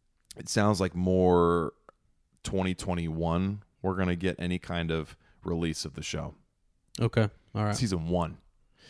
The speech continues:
Speaker 1: Season
Speaker 2: Season
Speaker 1: one.
Speaker 2: one, yeah. So
Speaker 1: So we got a little bit of time here. I mean, we have all of next year, and then depending on when it comes out in twenty twenty-one, part of that year as well to really, for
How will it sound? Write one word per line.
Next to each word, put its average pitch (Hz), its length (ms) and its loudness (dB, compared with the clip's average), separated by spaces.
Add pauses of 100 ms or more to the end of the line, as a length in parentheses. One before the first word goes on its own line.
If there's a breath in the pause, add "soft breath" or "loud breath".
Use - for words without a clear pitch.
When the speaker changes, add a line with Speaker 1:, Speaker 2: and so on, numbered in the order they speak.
(320 loud breath)
Speaker 1:
Season 85 420 -4
Speaker 2:
Season 113 140 8
Speaker 1:
one. - 120 4
Speaker 2:
one, 117 200 4
yeah. 123 180 4
So - 160 4
Speaker 1:
So 117 140 2
we 113 100 2
got 131 200 8
a 113 40 6
little 107 220 6
bit 87 140 2
of 80 80 -8
time 92 300 -6
here. 82 80 -6
I 80 40 -6
mean, 85 140 -2
we 92 100 0
have 95 260 -2
all 95 260 4
of 85 100 -2
next 87 420 -4
year, 90 420 0 (360 soft breath)
and 90 200 -2
then 90 180 0
depending 87 380 -2
on 82 100 0
when 82 120 0
it 73 100 -8
comes 85 260 -2
out 85 160 0
in - 80 -10
twenty 82 260 -4
twenty-one, 82 720 0 (300 soft breath)
part 92 280 4
of 78 380 -4
that 92 280 0
year 78 180 -4
as 80 160 -8
well 82 380 0
to 80 340 -4
really, 80 320 -2
for - 180 -8